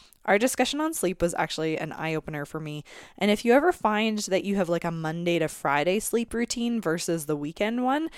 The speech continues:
you gotta listen. Shauna's got some really solid advice on, uh, why you should keep a consistent sleep schedule. We discuss your gut health, how to care for your gut beyond what you eat, and my hatred for fermented foods.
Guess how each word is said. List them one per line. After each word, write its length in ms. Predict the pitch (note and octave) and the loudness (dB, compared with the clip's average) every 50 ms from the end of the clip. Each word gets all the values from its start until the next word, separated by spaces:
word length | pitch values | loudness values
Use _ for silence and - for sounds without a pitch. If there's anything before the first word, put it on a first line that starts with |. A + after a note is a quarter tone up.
| - - - - - - _ - | -18 -20 -20 -20 -20 -20 _ -20
you 260 | - F#3+ F#3 F#3 F#3+ F3 | -12 -8 -2 -2 2 4
gotta 280 | F3+ F3 F3+ F#3+ F#3+ | 6 6 6 6 6
listen. 380 | F3 E3+ D#3+ - - E3 D#3 D#3 | 4 4 2 0 -2 -6 -6 -6
Shauna's 340 | - - D#3 D#3 E3 E3 D#3 | -4 -4 -4 -4 -4 -4 0
got 180 | D#3+ D3 - | 0 0 0
some 260 | - - E3+ E3 D3+ | -2 -6 -8 -8 -8
really 440 | C#3+ D#3+ E3 D#3+ D#3+ D#3 D#3 D#3 - | -6 -4 -4 -2 -2 -4 -4 -6 -6
solid 380 | - - E3+ E3+ D#3+ E3 D#3+ D#3+ | -4 0 2 2 4 2 2 -2
advice 440 | D3+ C#3+ D#3 C#3+ C#3 D#3 - - - | -2 -2 -2 0 0 -2 -4 -6 -6
on, 440 | - C3 D#3 D#3+ D#3 D3+ D3+ D3+ | -6 -6 -4 -4 -4 -4 -4 -4
uh, 140 | D3 D3 C#3+ | -2 -2 -2
why 280 | - - D3 E3+ E3 G3+ | -4 -2 -2 0 0 0
you 180 | A#3+ A#3 A#3+ | 0 0 -2
should 240 | A#3 - - A#3+ - | -2 -2 -4 -4 -4
keep 220 | - - A3+ - - | -4 -6 -6 -2 -2
a 80 | A#3 | -4
consistent 720 | - - A#3+ G#3+ G#3 - - G3+ G3 - - F#3+ F#3 F3 E3 | -2 -2 -4 -4 -4 -2 -2 -2 -2 0 -2 -2 -4 -4 -4
sleep 260 | - F3+ F#3 F3 - | -2 -2 -2 -2 -4
schedule. 520 | - - - D3 - - C3 F#2+ F#2+ - - _ _ - - - - - - - _ - | -4 -2 -2 -2 -2 -4 -4 -6 -6 -8 -10 _ _ -20 -20 -20 -20 -20 -20 -20 _ -4
We 300 | F3+ G3+ G#3+ G#3+ G#3+ G3+ | -2 0 2 2 2 0
discuss 400 | F3 F3 E3+ - - D3+ - - | 0 -2 -2 0 -2 -2 -2 -2
your 100 | C#3+ D#3+ | -4 -4
gut 300 | D#3 - C4 C4 - - | 2 4 4 4 4 2
health, 320 | - B3 A#3 A#3 A3+ - | 0 0 0 0 0 -4
how 180 | - - F3 F3 | -4 0 0 0
to 80 | F3 | 0
care 220 | F3 - - E3 E3 | 0 0 -2 -2 -2
for 120 | - F3 | -2 -2
your 140 | F3 E3 D#3 | -2 -2 -2
gut 260 | - - E3+ - - | 0 0 0 0 -2
beyond 340 | - F3 E3 D#3+ E3 E3 D3 | -4 -4 -4 -4 -4 -4 -4
what 220 | - D#3+ - - | -4 -4 -4 -4
you 120 | - D#3 - - | -8 -12 -10 -8
eat, 320 | - B3 B3+ B3 - - - - - - - - - _ - | -6 -4 -4 -4 -4 -6 -10 -10 -14 -20 -20 -20 -20 _ -2
and 360 | G3 G#3 G3+ G3+ G3+ G3+ G3 | 0 0 2 2 0 0 -2
my 180 | G3+ G#3 G3+ G3 | 0 0 0 -2
hatred 520 | D#3+ F3 D3+ D3 - - D#3+ D3+ D3 - | -2 -4 -6 -6 -4 -2 -2 -2 -2 -4
for 380 | - - D3+ D3 C#3 C#3+ D3 - | -4 -2 -2 0 0 0 -2 -4
fermented 480 | - E3 D3 C#3+ B2 C#3+ - D#3 - | -6 -6 -6 -6 -8 -6 -8 -8 -2
foods. 440 | - E4 E4 C4+ F3 - - - - | 4 4 6 6 4 2 -2 -6 -8